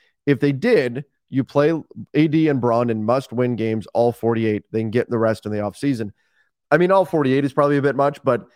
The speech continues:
you certainly don't pull LeBron out when you're up one in the middle of the fourth quarter in a must-win game. You don't do that, and that's what Darvin Ham did.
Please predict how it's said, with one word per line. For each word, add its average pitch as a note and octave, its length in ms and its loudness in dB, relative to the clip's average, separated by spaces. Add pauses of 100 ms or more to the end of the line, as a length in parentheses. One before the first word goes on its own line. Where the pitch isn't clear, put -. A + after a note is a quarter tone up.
(260)
you C#3 140 -4
certainly D#3+ 340 0
don't D3 220 -2
pull D#3+ 180 0
LeBron C#3 340 0
out C#3+ 220 0
when C3 140 -2
you're - 160 -2
up - 160 -4
one C#3+ 240 0
in B2+ 40 -2
the A#2+ 60 -2
middle B2+ 200 0
of B2 60 0
the A#2+ 80 0
fourth B2+ 260 -4
quarter C3 320 0
in A#2+ 180 -2
a A#2 80 0
must-win A#2 580 -2
game. A#2 380 -2 (440)
You D3 100 -2
don't C3 180 2
do A#2+ 120 -4
that, B2 320 0 (380)
and A2+ 100 -4
that's A2+ 180 -2
what A2+ 80 -8
Darvin A#2 260 0
Ham A#2 160 -2
did. A#2+ 300 -2